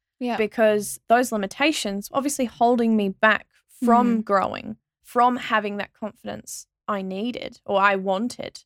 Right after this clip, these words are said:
Speaker 1: Mm-hmm.
Speaker 2: And so I had to figure out, "Okay, if, you know, what does confidence feel like to me?" Because at the end of the day, we, you know, we can ex-, inspire, uh, or aspire to have,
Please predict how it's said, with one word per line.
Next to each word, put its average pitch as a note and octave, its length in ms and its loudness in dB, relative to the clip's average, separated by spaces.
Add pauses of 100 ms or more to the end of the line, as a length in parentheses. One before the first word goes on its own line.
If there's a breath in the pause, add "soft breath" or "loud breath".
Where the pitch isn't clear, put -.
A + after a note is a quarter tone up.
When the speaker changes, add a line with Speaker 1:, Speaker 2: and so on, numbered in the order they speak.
(100)
Speaker 1:
Mm-hmm. A3 360 -4 (200)
Speaker 2:
And A3+ 180 4
so G3+ 580 4
I G#3 140 0
had G3+ 280 -2
to G#3 160 0
figure G3 380 -4
out, F#3+ 160 2
"Okay, G3 340 -6 (1040)
if, A3 420 -6 (180)
you G#3 80 -6
know, G3+ 100 -2
what B3 240 2
does B3+ 200 -2
confidence A3 520 -6
feel F#3+ 280 -2
like - 260 -6
to - 120 -8
me?" F3 420 -6 (760)
Because C4+ 180 2
at C#4 120 0
the C4 80 2
end B3+ 120 2
of A3+ 60 0
the G#3 80 -4
day, G3+ 160 2
we, G#3 160 -4
you G#3+ 60 -6
know, G3+ 120 0
we G#3+ 120 -2
can G#3+ 180 -2
ex-, - 380 -6
inspire, G#3+ 500 2
uh, F#3+ 320 0
or F#3+ 180 -2
aspire F#3 500 2
to G3 180 -6
have, F#3 640 -4